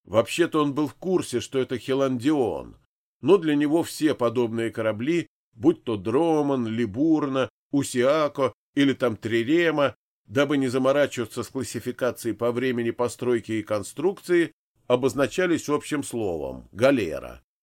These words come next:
Стал осматривать её изнутри. Двадцативёсельное одномачтовое судно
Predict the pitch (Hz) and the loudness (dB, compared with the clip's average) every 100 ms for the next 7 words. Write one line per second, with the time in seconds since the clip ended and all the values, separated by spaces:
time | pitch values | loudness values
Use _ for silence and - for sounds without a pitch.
0 | _ _ _ _ _ - 165 190 151 - | _ _ _ _ _ -2 4 4 4 2
1 | 123 160 135 147 135 110 110 123 107 117 | 0 0 0 -4 -4 -4 0 0 0 -4
2 | 107 85 71 64 57 _ _ _ _ _ | -6 -10 -10 -14 -18 _ _ _ _ _
3 | _ _ _ _ 131 156 - 143 143 147 | _ _ _ _ 0 0 0 -2 0 2
4 | 196 175 156 160 151 143 127 123 120 131 | 0 0 0 2 2 2 2 2 2 2
5 | 147 - 139 135 131 - 95 80 67 69 | 0 -2 2 2 2 -4 -6 -8 -10 -12
6 | 67 | -14